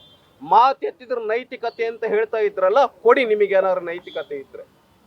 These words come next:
ಡಿ ಕೆ ಶಿವಕುಮಾರ್, ನಿಮಗೇನಾದ್ರು ಪ್ರಜಾಪ್ರಭುತ್ವದ ಬಗ್ಗೆ, ಸಂವಿಧಾನದ ಬಗ್ಗೆ, ನಿಮ್ ರಾಹುಲ್ ಗಾಂಧಿ ಸಂವಿಧಾನದ ಬುಕ್ ಇಟ್ಕೊಂಡು ಎಲ್ಲ ತೋರಿಸ್ಕೊಂಡು ಓಡಾಡ್ತಾರಲ್ಲ, ಅದ್ರ ಬಗ್ಗೆ ಗೌರವ ಇದ್ಲು, ಮೊದ್ಲು ರಾಜೀನಾಮೆಯನ್ನ ಕೊಡಿ.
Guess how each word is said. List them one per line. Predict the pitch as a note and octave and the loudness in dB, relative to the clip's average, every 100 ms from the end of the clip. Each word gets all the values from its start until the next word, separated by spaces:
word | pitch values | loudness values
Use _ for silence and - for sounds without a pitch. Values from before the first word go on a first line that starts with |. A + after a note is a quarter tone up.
| _ _ _ _ _ _ _ | _ _ _ _ _ _ _
ಡಿ | A3+ | -4
ಕೆ | B3 B3 | 0 -2
ಶಿವಕುಮಾರ್, | B3 A#3+ A3+ A#3+ A#3 A3 | -2 -6 -4 -2 -2 -2
ನಿಮಗೇನಾದ್ರು | A#3 B3 A#3 A#3 A#3 A3+ | -4 -6 -4 0 0 0
ಪ್ರಜಾಪ್ರಭುತ್ವದ | G3+ F#3+ A#3+ A#3 A3+ G#3+ G#3+ A3 G#3+ | 0 2 2 0 -4 -6 -6 -6 -6
ಬಗ್ಗೆ, | G#3+ G3 A3+ | -6 -6 -6
ಸಂವಿಧಾನದ | - G3 A#3 A#3 A#3 G#3+ | -6 -6 -4 -2 -2 -4
ಬಗ್ಗೆ, | G#3+ G#3 A3 A#3+ - _ _ - | -6 -6 -4 -4 -6 _ _ -2
ನಿಮ್ | A3 G3+ | -2 2
ರಾಹುಲ್ | G3+ G#3+ B3 A3+ | 4 6 4 2
ಗಾಂಧಿ | A3+ A3+ A#3 | 0 0 -6
ಸಂವಿಧಾನದ | F#3 G#3 A3+ A#3 A3+ A3+ A3 G#3 D#3 - _ _ | -6 -6 -4 0 0 2 4 4 4 -4 _ _
ಬುಕ್ | D#3 B3+ B3+ | -4 -4 -4
ಇಟ್ಕೊಂಡು | B3+ A3+ A#3 G#3+ | -8 -6 -4 0
ಎಲ್ಲ | A#3 | 0
ತೋರಿಸ್ಕೊಂಡು | A#3+ A#3 B3 B3 A#3+ A#3+ | 0 0 -2 -2 -4 -2
ಓಡಾಡ್ತಾರಲ್ಲ, | A#3+ A#3+ A#3 A3 E3+ | -4 -4 -4 0 0
ಅದ್ರ | G#3+ | 2
ಬಗ್ಗೆ | G#3+ A3+ G#3 | 2 2 0
ಗೌರವ | F3 B3+ D4 C#4+ | 4 6 8 6
ಇದ್ಲು, | B3+ G3+ G#3+ C#4 | 4 -2 -2 0
ಮೊದ್ಲು | A3+ G3+ C4+ | 0 0 2
ರಾಜೀನಾಮೆಯನ್ನ | A#3 G#3+ A3 G#3+ G#3 F#3+ | 2 2 0 -2 -4 -6
ಕೊಡಿ. | F3+ D#3 C3 | -8 -10 -12